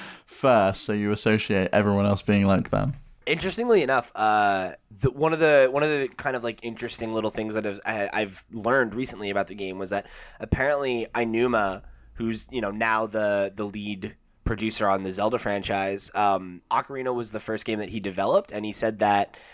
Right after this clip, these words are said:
Speaker 2: Link's Awakening was, like, his biggest influence on the game. He's like,
Speaker 1: Hmm.
Speaker 2: "Ocarina wouldn't have been what it is if it wasn't for the, the new things that they did in Link's Awakening."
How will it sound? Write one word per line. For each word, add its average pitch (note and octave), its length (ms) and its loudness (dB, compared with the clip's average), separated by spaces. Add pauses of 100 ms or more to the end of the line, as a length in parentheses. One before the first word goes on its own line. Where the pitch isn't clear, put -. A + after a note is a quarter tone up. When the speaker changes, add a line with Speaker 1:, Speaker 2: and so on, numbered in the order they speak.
(140)
Speaker 2:
Link's B2 220 -2
Awakening G2+ 840 -2
was, G#2 240 0
like, G2+ 260 -2
his G2+ 240 -6
biggest G2 320 -4
influence F#2+ 720 -12
on G2+ 140 0
the F#2+ 80 -6
game. F#2 180 -8 (100)
He's A2+ 140 -8
like, G#2 180 -6
Speaker 1:
Hmm. A2+ 60 2
Speaker 2:
"Ocarina A2 340 0
wouldn't G#2+ 260 0
have F#2+ 100 -6
been G2 240 -2
what F#2+ 160 4
it F#2+ 120 -6
is F#2 460 -6
if F#2 100 -6
it F#2 120 -8
wasn't F2+ 320 -6
for F2 480 -4
the, F#2 500 0
the G2+ 120 -4 (100)
new A#2+ 320 2
things G#2 320 -4
that G2 120 -8
they F#2+ 140 -4
did F2+ 220 -6
in F2 100 -10
Link's F2 220 -12
Awakening." D#2 480 -14